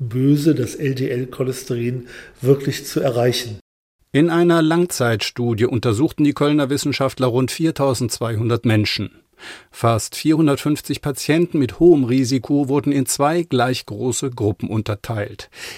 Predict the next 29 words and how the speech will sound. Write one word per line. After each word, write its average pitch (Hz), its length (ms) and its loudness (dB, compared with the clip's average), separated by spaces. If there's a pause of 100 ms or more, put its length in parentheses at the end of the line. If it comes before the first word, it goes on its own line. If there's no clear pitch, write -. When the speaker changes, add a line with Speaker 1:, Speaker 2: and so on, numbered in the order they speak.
(140)
Speaker 2:
Die 147 80 2
erste 185 340 2
Gruppe, 107 480 2 (180)
die 110 300 -2
Lebensstilgruppe, 131 1200 2 (460)
kam 170 380 0
dreimal 123 540 0
pro 131 240 0
Woche 151 260 0
über 131 240 2
fünfzehn 175 560 0
Wochen 127 320 2
in 123 80 -2
die 107 140 -6
Klinik, 151 540 4 (300)
machte 165 280 0
Sport 226 480 0
und 131 260 -4
kochte - 400 -2
unter 117 260 -2
Anleitung, 135 720 2 (300)
erhielt 196 440 2
Informationen 135 1080 2
über 123 240 0
Ernährung. 165 580 2 (840)
Die 160 220 -2
Teilnehmer 151 580 4
und 123 160 0
Teilnehmerinnen, 127 1000 4